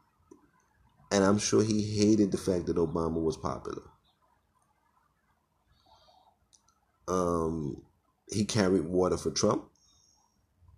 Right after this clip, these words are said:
'cause Trump was powerful. I don't think he liked Trump either, which would lead to another question. Do you just not like anybody? I would ask Mitch McConnell, do you just not like anyone?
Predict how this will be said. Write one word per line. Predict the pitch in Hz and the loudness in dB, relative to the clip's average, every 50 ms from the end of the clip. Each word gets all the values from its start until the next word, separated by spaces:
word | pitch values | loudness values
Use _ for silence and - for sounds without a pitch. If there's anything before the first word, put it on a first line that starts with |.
| _ _ _ - - - _ _ _ - - | _ _ _ -20 -20 -20 _ _ _ -8 -4
'cause | - 110 - | -4 -4 -2
Trump | - - - 95 - - - | -2 -4 -2 -2 -4 -4 -6
was | - 85 87 85 85 82 82 - - _ _ _ _ _ _ _ _ _ _ _ _ _ - | -4 -2 0 0 0 -2 -4 -10 -16 _ _ _ _ _ _ _ _ _ _ _ _ _ -4
powerful. | - - - 101 98 - - - - - - - - - | -2 -2 0 -2 -2 -2 -4 -6 -6 -10 -20 -20 -6 0
I | - 127 | 4 4
don't | 156 147 | 4 4
think | 139 117 - | 4 2 0
he | 117 107 | 0 2
liked | 98 98 92 90 - | 4 4 4 2 0
Trump | - - - 90 78 71 - - | -4 -6 -4 -2 -4 -4 -4 -6
either, | 82 85 78 - 60 - - - _ _ _ _ _ _ _ _ _ _ _ | -8 -8 -8 -8 -10 -14 -14 -20 _ _ _ _ _ _ _ _ _ _ _
which | - 330 359 277 | 4 4 4 6
would | 190 185 185 151 | 6 6 6 6
lead | 147 151 135 117 | 6 2 2 4
to | 123 113 | 6 6
another | 110 110 117 120 113 | 6 6 6 4 4
question. | 101 - - 95 92 - - - 82 80 | 2 0 -2 -2 -2 -4 -6 -6 -8 -6
Do | - - | -4 -2
you | 123 127 | -2 0
just | 123 127 120 110 | 2 2 2 2
not | 113 104 98 98 | 2 2 2 2
like | 101 95 90 - - | 2 2 0 -2 -2
anybody? | - 95 98 90 80 - - - - - - - _ _ _ _ _ _ _ _ _ _ - - | -2 0 0 0 0 -2 -6 -12 -14 -18 -20 -20 _ _ _ _ _ _ _ _ _ _ -6 -4
I | 76 | -2
would | 82 87 85 | 0 0 0
ask | 80 73 71 69 | -2 -4 -6 -6
Mitch | 67 67 69 71 | -8 -8 -8 -8
McConnell, | 69 - 87 76 67 62 60 | -10 -8 -8 -8 -8 -8 -8
do | - 87 | -6 -6
you | 92 90 | -6 -4
just | 98 95 95 | -4 -2 -2
not | 104 92 82 85 | -2 0 0 0
like | 82 80 71 - - | -2 -2 -2 -4 -6
anyone? | - 82 95 104 120 139 160 165 147 | -2 0 0 2 2 0 -2 -4 -8